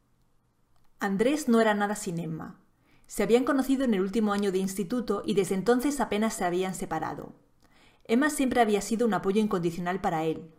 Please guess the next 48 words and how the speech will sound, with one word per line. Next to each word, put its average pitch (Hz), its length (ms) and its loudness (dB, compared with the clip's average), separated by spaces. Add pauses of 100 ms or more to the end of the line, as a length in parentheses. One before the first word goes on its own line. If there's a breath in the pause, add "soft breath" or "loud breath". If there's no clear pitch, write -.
(220)
Todavía 208 380 4
recordaba 262 580 0
cómo 247 200 4
le 247 120 2
había 214 220 2
ayudado 190 320 0
a 190 40 -2
superar 190 420 0
la 185 80 -2
muerte 175 300 -4
de 170 100 -2
su 165 180 -10
padre. 160 420 -4 (920 loud breath)
Había 202 220 4
estado 262 360 2
discretamente 208 680 2
a 170 60 -2
su - 120 -6
lado 240 360 0
y 202 80 -4
le 185 80 0
había 202 220 4
devuelto 254 440 0
poco 226 220 2
a 202 80 -2
poco 208 200 -2
la 185 100 0
alegría. 151 560 -6 (680)
No 208 160 4
imaginaba 233 500 2
la 180 140 2
vida 175 220 -2
sin 185 240 -8
ella 208 440 -4
y 190 120 -4
ahora 196 240 4
veía 226 260 4
desaparecer 208 580 -4
ante 220 160 -2
sus - 260 -8
ojos 196 360 -4
todos 233 240 0
los 240 160 -6
planes 220 320 -2
que - 120 -6
habían 175 260 -2
hecho 175 180 -10
juntos. - 580 -12